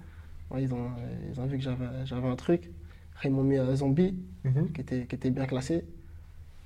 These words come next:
Speaker 1: Et dans laquelle j'ai gagné, j'ai gagné la décision en la main. Et là, ils m'ont mis chez Manaski.
Speaker 2: Et
Speaker 1: K O.
Speaker 2: bah, e-, e-, effectivement, <laughs> un super
Speaker 1: Voilà.
Speaker 2: résultat.
Speaker 1: Mhm.
Speaker 2: Et là,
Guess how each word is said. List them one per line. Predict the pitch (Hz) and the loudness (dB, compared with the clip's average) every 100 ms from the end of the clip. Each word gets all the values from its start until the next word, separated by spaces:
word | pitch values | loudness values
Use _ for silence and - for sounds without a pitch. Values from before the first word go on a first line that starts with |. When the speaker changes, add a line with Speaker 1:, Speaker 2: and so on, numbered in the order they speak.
| - - 131 | -16 -10 -4
Speaker 1:
Et | 127 123 127 127 127 131 131 - - - | -2 -2 -2 -2 -4 -4 -6 -8 -10 -8
dans | |
laquelle | 123 147 | -6 -2
j'ai | 135 | -2
gagné, | 123 123 123 127 127 - - | 0 -2 -2 -4 -8 -10 -8
j'ai | 113 | -4
gagné | 123 | -2
la | 123 | -2
décision | - 127 127 | -2 -2 0
en | 117 | -2
la | |
main. | 135 170 - - - - - - - - | -2 -2 -6 -16 -16 -16 -16 -16 -12 -6
Et | |
là, | 127 | 0
ils | 131 | 0
m'ont | 117 | 0
mis | 120 | -2
chez | 120 | -4
Manaski. | 120 110 - 139 - - - - - - - - - - - - - - - - | -4 -6 -6 -4 -4 -4 -8 -12 -16 -16 -16 -16 -16 -16 -14 -14 -14 -16 -12 0
Speaker 2:
Et | 131 120 | 4 4
Speaker 1:
K | |
O. | 117 127 - - - 131 | 2 -2 -6 -10 -6 -2
Speaker 2:
bah, | 98 98 | 0 2
e-, | 127 127 139 | 2 4 2
e-, | 127 131 | 2 2
effectivement, | 127 139 135 - 147 180 - - 170 165 131 | 0 0 2 6 8 8 6 4 4 4 0
<laughs> | - 214 - - 233 | 0 0 2 6 6
un | |
super | 170 175 175 | 8 6 8
Speaker 1:
Voilà. | 196 180 | 8 8
Speaker 2:
résultat. | 180 170 170 160 214 233 - | 8 10 8 8 6 4 0
Speaker 1:
Mhm. | 156 160 143 | 4 8 8
Speaker 2:
Et | 131 | 8
là, | 147 | 6